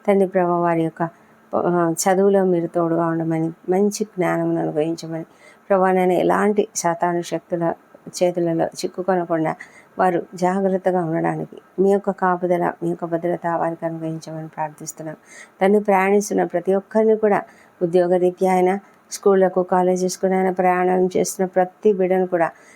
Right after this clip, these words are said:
మీరు మీ కాపుదలలో భద్రంగా కాపాడమని, క్షేమంగా నడిపించమని ప్రార్థిస్తున్నాం తండ్రి.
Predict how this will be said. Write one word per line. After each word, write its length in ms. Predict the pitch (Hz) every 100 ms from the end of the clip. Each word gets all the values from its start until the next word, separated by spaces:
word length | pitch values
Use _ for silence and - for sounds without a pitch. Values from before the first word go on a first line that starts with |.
| _ -
మీరు 240 | 202 190
మీ 180 | 180 170
కాపుదలలో 540 | 170 165 165 160 160
భద్రంగా 560 | 156 165 - 165 185 190
కాపాడమని, 680 | 185 165 165 160 156 156 - _ _ _ _
క్షేమంగా 560 | - 180 180 185 196 202
నడిపించమని 680 | 185 170 175 170 170 165 160
ప్రార్థిస్తున్నాం 760 | 160 156 - 170 - 165 156
తండ్రి. 300 | 160 156 156